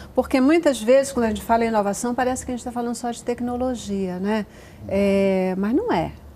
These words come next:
Não é só tecnologia. O que que é inovação?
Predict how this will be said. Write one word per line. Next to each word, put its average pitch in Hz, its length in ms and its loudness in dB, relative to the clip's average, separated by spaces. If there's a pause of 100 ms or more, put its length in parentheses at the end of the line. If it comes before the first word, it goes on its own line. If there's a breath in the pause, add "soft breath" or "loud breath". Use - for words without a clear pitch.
(520)
Não 294 120 -2
é 143 120 -4
só 160 240 -8
tecnologia. 165 760 -8
O - 40 -14
que 427 140 -4
que - 140 -10
é 175 100 0
inovação? 165 500 -10